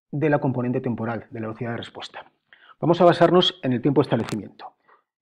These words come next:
Y ahora hay que considerar lo siguiente. ¿Qué es el tiempo de establecimiento? Lo definimos como el tiempo en el cual la respuesta tiene un recorrido que entra dentro ya del más menos cinco por ciento de su recorrido total.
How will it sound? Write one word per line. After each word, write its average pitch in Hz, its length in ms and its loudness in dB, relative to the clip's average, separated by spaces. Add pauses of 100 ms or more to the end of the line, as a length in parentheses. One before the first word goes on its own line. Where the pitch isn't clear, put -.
(1200)
Y 131 100 -2
ahora 151 100 4
hay 165 60 6
que 156 60 0
considerar 139 340 -2
lo 135 80 -2
siguiente. - 520 -12
¿Qué 175 120 4
es 170 100 0
el 143 100 -2
tiempo 127 200 -2
de 110 60 -6
establecimiento? - 640 -12 (1200)
Lo 131 80 -4
definimos 139 360 2
como 165 160 2
el 120 80 0
tiempo 151 240 2
en 151 60 4
el 123 80 2
cual 151 160 4
la 151 60 2
respuesta 147 680 -2 (440)
tiene 160 180 8
un 117 100 0
recorrido 160 520 4
que 135 100 0
entra 143 220 2
dentro 147 300 2
ya 147 180 2
del 131 140 2
más 110 160 -4
menos 110 200 -4
cinco 143 240 -2
por 127 180 -6
ciento 131 440 0
de 113 180 -4
su 117 140 -8
recorrido 113 400 -2
total. - 340 -14